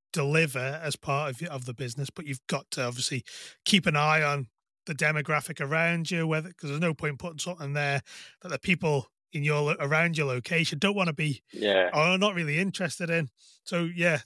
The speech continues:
Speaker 1: that tandem approach is probably a great way of, of getting it to fit with the demographic.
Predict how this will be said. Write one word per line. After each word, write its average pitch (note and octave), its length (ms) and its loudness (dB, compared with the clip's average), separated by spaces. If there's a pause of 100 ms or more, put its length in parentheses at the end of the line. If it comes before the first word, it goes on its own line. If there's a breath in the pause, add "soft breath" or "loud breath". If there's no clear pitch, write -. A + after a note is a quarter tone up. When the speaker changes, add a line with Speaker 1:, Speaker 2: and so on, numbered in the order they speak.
Speaker 1:
that G3+ 200 0 (120)
tandem F3 380 2
approach D3 380 0
is D#3 80 -4
probably E3+ 340 0
a C#3 60 0
great D#3+ 240 0
way D3 160 -2
of, C3 220 -6 (120)
of C#3+ 140 -6
getting D#3 160 -6
it D3 140 -16
to - 60 -12
fit D#3 300 -8
with C3+ 240 -8 (340 loud breath)
the E3 60 -10
demographic. C3+ 640 -2